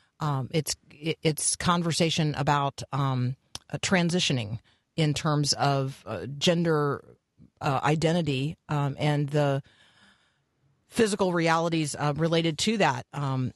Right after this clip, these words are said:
uh, or the, or the drug therapies that might be used. I, I just, there, there are so many areas where the con-, where there are contact points between faith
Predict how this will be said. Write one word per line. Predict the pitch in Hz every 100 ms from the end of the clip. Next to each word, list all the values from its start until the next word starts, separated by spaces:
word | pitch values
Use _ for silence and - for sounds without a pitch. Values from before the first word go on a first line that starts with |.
| _
uh, | 151 -
or | 170 160
the, | 160 151 143 -
or | - 165
the | 156
drug | 165 160 170
therapies | 165 151 147 147
that | 143
might | 151 143
be | 143
used. | 139 156 139 -
I, | - -
I | 170
just, | 170 196 - 165
there, | 175 170 -
there | 160 160
are |
so | 160 - - 214 208 202
many | 190 196 185 -
areas | 175 175 175 160 147 139
where | - 156 160 151 147 104
the | 151 143 139 135 - _ - 104
con-, | - - 165
where | 170 170
there | 170
are | 143
contact | - - 175 170 156 139 -
points | 147 101 - - - _ _ - -
between | 160 - 165 147
faith | 143 - 214 156 127 -